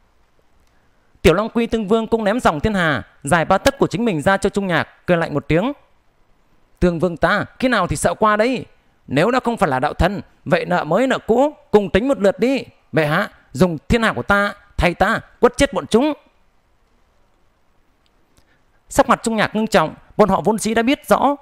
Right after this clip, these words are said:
luân hồi đạo giới sẽ cực kỳ hiểm ác, nhưng không ngờ lại hiểm ác tới mức như thế này, vậy mà khiến cho những tồn tại như bọn họ cũng phải liều mạng. Cả Đô Thần Vương nói hắn sáng tạo ra đại đạo luân hồi,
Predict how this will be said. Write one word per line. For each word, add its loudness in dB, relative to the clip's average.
luân 0
hồi 0
đạo -2
giới 0
sẽ -2
cực -2
kỳ 2
hiểm -2
ác, 0
nhưng 0
không 2
ngờ 2
lại 2
hiểm -2
ác 0
tới 4
mức -2
như -2
thế 0
này, -2
vậy 4
mà 0
khiến -4
cho 0
những -2
tồn 0
tại 0
như -2
bọn -2
họ -2
cũng 0
phải 2
liều 0
mạng. -2
Cả 4
Đô 2
Thần -4
Vương -2
nói 2
hắn -2
sáng -2
tạo 0
ra 2
đại 0
đạo -2
luân 0
hồi, 0